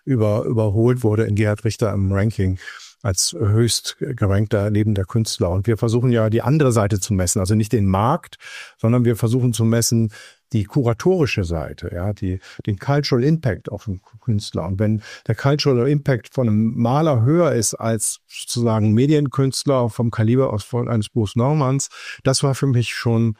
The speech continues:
hart zu sehen. Das hat sozusagen als meine persönliche Interpretation, ich weiß es ja nicht,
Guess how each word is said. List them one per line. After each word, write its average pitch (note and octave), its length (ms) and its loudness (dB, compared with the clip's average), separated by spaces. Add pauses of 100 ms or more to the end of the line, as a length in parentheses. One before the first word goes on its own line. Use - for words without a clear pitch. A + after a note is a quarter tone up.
hart A#2+ 180 0
zu A#2 140 0
sehen. A2 240 2
Das - 140 0
hat A#2 100 -2 (100)
sozusagen A2 500 -6
als - 220 -10
meine G#2 200 -4
persönliche A#2+ 420 -4
Interpretation, G2 680 -6
ich E2 100 -8
weiß A2 180 0
es A2 120 -4
ja G2 100 -2
nicht, F#2+ 220 -2